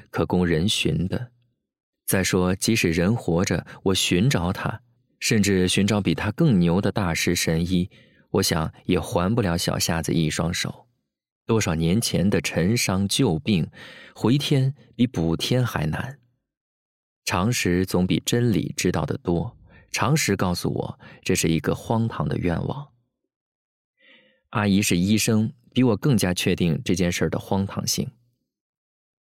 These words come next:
谁要说他能够帮你如这个愿，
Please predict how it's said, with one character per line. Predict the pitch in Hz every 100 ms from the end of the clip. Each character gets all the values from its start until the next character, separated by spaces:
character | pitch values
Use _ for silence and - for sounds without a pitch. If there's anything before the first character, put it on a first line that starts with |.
| _ _
谁 | - - 139
要 | 151 135
说 | 131 156 143 139 135 - _ _
他 | - 151
能 | 127 139
够 | 143
帮 | 139 170 160 147
你 | - 190 127
如 | 120 131 160
这 | 185 175
个 | -
愿， | 104 160 - -